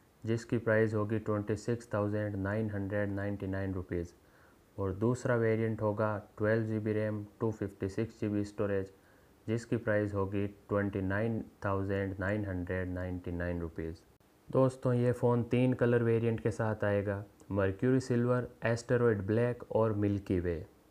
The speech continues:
दोस्तों, Realme ने एक अच्छी प्राइस रेंज पे इस फ़ोन को लॉन्च किया है। अगर कोई इंडियन कंपनी भी इस तरह का काम करे, तो मज़ा ही आ जाए। दोस्तों, फ़िलहाल के लिए इस वीडियो में इतना ही।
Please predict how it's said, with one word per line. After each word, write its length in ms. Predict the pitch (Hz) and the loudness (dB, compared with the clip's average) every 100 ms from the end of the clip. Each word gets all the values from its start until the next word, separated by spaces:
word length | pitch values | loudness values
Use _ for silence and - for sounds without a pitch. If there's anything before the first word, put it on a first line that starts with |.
| _ _ _ _ _ - | _ _ _ _ _ -6
दोस्तों, 540 | 120 127 120 - 131 120 | 0 0 0 2 4 4
Realme 480 | 110 117 117 117 | 2 2 2 2
ने 240 | 117 113 110 | 2 2 2
एक 100 | 107 | 0
अच्छी 320 | 120 - 135 | -4 0 -2
प्राइस 360 | 127 117 110 107 | 0 2 2 2
रेंज 280 | 107 107 | 0 -2
पे 200 | - 107 | -2 -2
इस 120 | 104 - | -2 -2
फ़ोन 320 | 101 98 95 | -2 -2 -4
को 160 | - | -2
लॉन्च 360 | 98 101 107 104 | 0 2 0 -2
किया 260 | - 104 101 | -2 0 0
है। 240 | 98 101 - _ _ - - - _ 113 | -2 -6 -14 _ _ -20 -20 -20 _ -6
अगर 240 | 110 117 | 2 2
कोई 220 | 117 117 | 2 0
इंडियन 440 | 113 113 117 123 113 | 2 0 2 0 0
कंपनी 440 | 110 107 113 110 | -2 -2 0 0
भी 200 | 107 101 | 0 0
इस 140 | 104 | 0
तरह 180 | - 104 | -2 -2
का 140 | 104 101 | 0 -4
काम 360 | - 101 104 | -2 -2 -2
करे, 320 | 98 98 95 95 - - | -2 -2 -2 -6 -12 -4
तो 120 | 98 | -2
मज़ा 300 | 95 95 98 | -2 0 -2
ही 160 | 95 | 0
आ 100 | 90 | -2
जाए। 320 | 85 85 82 98 - - _ - - _ _ - _ | -2 -4 -4 -8 -18 -20 _ -20 -20 _ _ -20 _
दोस्तों, 480 | 113 113 117 - 117 | 0 2 2 0 -4
फ़िलहाल 440 | 113 113 120 120 | 0 0 2 0
के 120 | 117 113 | 0 0
लिए 180 | 110 | 2
इस 180 | 107 - | 2 0
वीडियो 320 | 104 104 101 | 0 2 2
में 160 | 101 98 | 2 0
इतना 300 | 98 - 117 | -2 0 0
ही। 200 | 113 110 | 0 -2